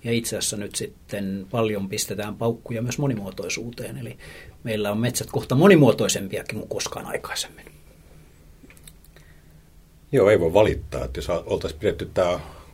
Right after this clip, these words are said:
Speaker 2: kaksituhattayhdeksän tää podcast, niin olisi näkymä aika paljon heikompi. Elikkä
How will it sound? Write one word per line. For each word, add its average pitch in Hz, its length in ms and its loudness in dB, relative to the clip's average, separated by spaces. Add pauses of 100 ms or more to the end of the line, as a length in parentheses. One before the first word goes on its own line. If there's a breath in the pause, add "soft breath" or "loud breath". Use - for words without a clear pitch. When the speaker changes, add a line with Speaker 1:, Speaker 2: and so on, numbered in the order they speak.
Speaker 2:
kaksituhattayhdeksän 104 1120 0
tää 80 160 -4
podcast, - 480 -6
niin 80 100 -8
olisi 82 180 -8
näkymä 78 260 -4
aika 71 220 -8
paljon 73 200 -6
heikompi. - 560 2
Elikkä - 380 -4